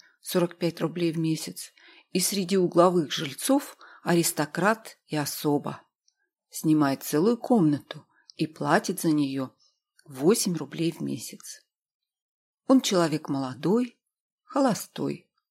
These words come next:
Мне поэтому все можно. Он желает пользоваться жизнью, но денег, чтобы при этом не тратить. Сошедшаяся с ним Марья продолжает, как недостойно его,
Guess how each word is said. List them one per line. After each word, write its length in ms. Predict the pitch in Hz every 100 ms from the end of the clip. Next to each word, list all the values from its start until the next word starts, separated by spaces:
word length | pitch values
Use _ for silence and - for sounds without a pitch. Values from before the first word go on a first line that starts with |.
| _ _ _ _ _ -
Мне 300 | 151 165 156
поэтому 540 | 151 143 220 175 147
все 320 | - - 165
можно. 580 | 190 143 131 - 135 110 _ _ _ _ _ _ _ _ -
Он 140 | 202
желает 460 | 196 190 180 180 _
пользоваться 680 | 185 170 156 151 - 170
жизнью, 520 | 160 254 208 156 143 _ _ _ _ _ _
но 420 | 175 165 160 - _ _ _
денег, 560 | 143 - 175 240 190 -
чтобы 320 | - 127 139
при 240 | - 143
этом 320 | 135 - 123 156
не 180 | 175
тратить. 680 | 185 - 131 127 - - - _ _ _ _ _ _ _ _ _ _ _ -
Сошедшаяся 920 | - 180 - 277 277 - 170 - 139
с 120 | -
ним 200 | 185 190
Марья 560 | 160 147 143 151 175 _ _ _ _
продолжает, 720 | 180 160 175 170 202 226 220
как 340 | - 185 180 - _ _ -
недостойно 680 | 147 190 214 - 160 143
его, 440 | 143 135 131 131